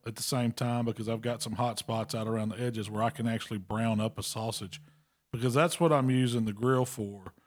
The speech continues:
is to brown the outside of the brat and finish cooking it.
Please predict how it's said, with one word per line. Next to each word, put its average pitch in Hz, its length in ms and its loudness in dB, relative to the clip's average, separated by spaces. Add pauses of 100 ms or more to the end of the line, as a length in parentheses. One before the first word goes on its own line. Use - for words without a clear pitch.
(260)
is 123 160 -2
to 117 100 -2
brown 127 440 4
the 120 120 4
outside 117 380 2
of 104 60 -4
the 104 80 -2
brat 110 380 2
and 104 80 -10
finish 107 280 -2
cooking - 460 -6
it. - 80 -20